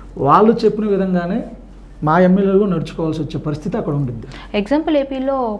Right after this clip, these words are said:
Speaker 2: పుష్ప శ్రీవల్లి గారు మనకు
Speaker 1: Hmm.
Speaker 2: లాస్ట్ ఇయర్ మినిస్టర్గా ఉన్నారు. తను కూడా షెడ్యూల్ కేటగిరీలోనే మినిస్టర్ అయ్యారు.
Speaker 1: అవును.
Speaker 2: So మీరు అంటున్నారు ఇంకా
Speaker 1: అది మినిస్టర్
Speaker 2: పొలిటికల్గా
Speaker 1: మాకు
Speaker 2: కూడా
Speaker 1: రిజర్వ్, రిజర్వ్ వల్లే మినిస్టర్లు ఇస్తున్నారు,
Speaker 2: Hmm.
Speaker 1: రిజర్వేషన్ వల్లే మాకు ఎమ్మెల్యేలు ఇస్తున్నారు.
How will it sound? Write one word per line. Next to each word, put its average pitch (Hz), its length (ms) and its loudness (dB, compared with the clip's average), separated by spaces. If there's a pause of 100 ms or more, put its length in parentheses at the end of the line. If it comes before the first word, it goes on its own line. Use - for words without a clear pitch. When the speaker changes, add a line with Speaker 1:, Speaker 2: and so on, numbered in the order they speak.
Speaker 2:
పుష్ప 247 200 -6
శ్రీవల్లి 220 400 -6
గారు 180 260 -6 (280)
మనకు 214 260 -2
Speaker 1:
Hmm. - 520 -6
Speaker 2:
లాస్ట్ 208 260 2
ఇయర్ 254 120 -6
మినిస్టర్గా 208 520 -6
ఉన్నారు. 180 280 -8 (100)
తను 202 140 -2
కూడా 247 180 0
షెడ్యూల్ 208 360 -6
కేటగిరీలోనే 190 880 -6 (420)
మినిస్టర్ 214 320 0
అయ్యారు. 180 260 -4
Speaker 1:
అవును. 120 360 -8 (1500)
Speaker 2:
So 294 100 6
మీరు 294 200 2
అంటున్నారు 240 440 -2
ఇంకా 233 180 2
Speaker 1:
అది 269 100 4
మినిస్టర్ 202 240 2
Speaker 2:
పొలిటికల్గా 254 240 0
Speaker 1:
మాకు 208 180 4
Speaker 2:
కూడా 214 120 2
Speaker 1:
రిజర్వ్, 202 440 4
రిజర్వ్ 202 320 2 (140)
వల్లే 226 300 4
మినిస్టర్లు 220 460 -2
ఇస్తున్నారు, 185 480 -4
Speaker 2:
Hmm. 190 280 -4
Speaker 1:
రిజర్వేషన్ 214 520 4
వల్లే 202 360 2 (880)
మాకు 196 240 2
ఎమ్మెల్యేలు 202 400 4
ఇస్తున్నారు. 156 380 -4